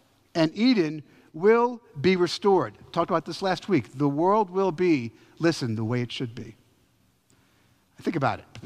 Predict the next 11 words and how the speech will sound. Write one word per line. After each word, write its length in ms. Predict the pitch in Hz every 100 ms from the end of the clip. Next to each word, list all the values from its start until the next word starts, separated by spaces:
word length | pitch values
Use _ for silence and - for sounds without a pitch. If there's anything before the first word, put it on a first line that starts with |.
| 139
As 140 | 170 151
a 60 |
practical 680 | - - 190 190 185 180 156
application 600 | 165 156 151 - 151 127
for 140 | 127 135
today, 260 | 143 131 107
there's 160 | 139
lots 340 | 175 208 208 -
of 80 |
them. 220 | 90 104 143 - _ _ _ _ _ _
Hamas 760 | 180 214 233 160 - - -